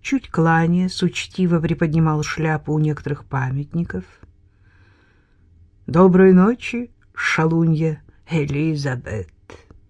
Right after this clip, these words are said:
М, как ты была хороша в свои восемнадцать. Хотя и в тридцать пять ты была не дурна.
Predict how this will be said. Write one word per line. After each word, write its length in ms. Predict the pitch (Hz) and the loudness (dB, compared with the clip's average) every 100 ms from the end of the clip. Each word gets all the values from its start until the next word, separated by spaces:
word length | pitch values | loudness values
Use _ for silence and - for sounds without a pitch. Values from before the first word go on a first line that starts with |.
| _ - | _ -8
М, 600 | 160 170 185 175 - 175 - - _ _ _ _ _ _ _ | 0 0 0 -2 -8 -12 -14 -20 _ _ _ _ _ _ _
как 560 | - 107 - - - - | -6 -6 -8 -14 -14 -8
ты 160 | - 185 | 0 2
была 380 | 160 170 156 160 | 2 0 0 -4
хороша 640 | - 160 156 147 160 151 | -4 -6 -4 -6 -8 -8
в 60 | - | -8
свои 360 | - 160 156 | -6 -2 -2
восемнадцать. 1600 | 156 156 - 147 151 151 156 160 151 - - - - - - - - - _ - - _ _ - - _ _ _ - | -4 -8 -6 -2 0 0 -2 -4 -6 -10 -16 -12 -12 -14 -20 -20 -20 -20 _ -20 -20 _ _ -20 -20 _ _ _ -10
Хотя 480 | - 180 180 180 175 | 0 2 4 2 4
и 500 | 170 170 175 - - | 2 0 -6 -10 -16
в 100 | - | -12
тридцать 500 | 302 302 - 349 349 | -8 -8 -4 -4 -2
пять 300 | 349 370 370 | -4 -6 -4
ты 140 | 320 | -4
была 360 | 302 294 277 320 | 0 2 2 0
не 240 | 294 220 214 | 0 2 2
дурна. 720 | 202 185 135 120 - 110 | 0 -2 -2 -4 -8 -12